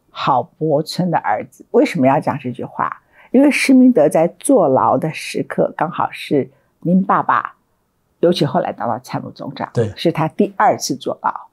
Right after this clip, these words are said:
Speaker 2: 对。
Speaker 1: 抗争绝食的时候。
Speaker 2: 是。
Speaker 1: 你爸爸后来是做了行政院长，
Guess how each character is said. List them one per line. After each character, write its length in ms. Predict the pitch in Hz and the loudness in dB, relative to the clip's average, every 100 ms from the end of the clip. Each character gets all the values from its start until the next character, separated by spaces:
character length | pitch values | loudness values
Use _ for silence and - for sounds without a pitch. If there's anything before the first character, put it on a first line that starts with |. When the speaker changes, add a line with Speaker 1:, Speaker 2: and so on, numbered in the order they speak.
| _ _ _ - | _ _ _ -6
Speaker 2:
对。 100 | - | -2
Speaker 1:
抗 180 | 160 | 0
争 180 | 160 147 | 0 -2
绝 220 | - 131 - | -2 -4 -4
食 160 | - | -6
的 60 | - | -8
时 180 | - 110 | -6 -4
候。 280 | - - _ _ _ | -4 -6 _ _ _
Speaker 2:
是。 80 | _ _ _ _ _ | _ _ _ _ _
Speaker 1:
你 100 | 185 | 2
爸 140 | 254 254 | 2 2
爸 120 | 202 | 2
后 240 | - 370 | 4 4
来 240 | 240 147 165 | 6 6 4
是 100 | 202 | 2
做 140 | 165 | 2
了 60 | 156 | 0
行 220 | - 185 | -2 -2
政 120 | 165 | 0
院 180 | 147 135 | -2 -4
长， 140 | - | -8